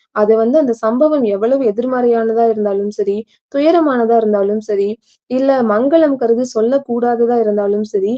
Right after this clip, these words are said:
எதுவுமே அவருடைய புத்தகங்கள்ல ஆபாசமாகவோ இல்ல அபட்டமாகவோ வெளிப்படாது.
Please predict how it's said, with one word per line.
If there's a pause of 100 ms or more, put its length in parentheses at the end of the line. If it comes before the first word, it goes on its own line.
(320)
எதுவுமே
அவருடைய
புத்தகங்கள்ல (400)
ஆபாசமாகவோ (320)
இல்ல (1400)
அபட்டமாகவோ
வெளிப்படாது.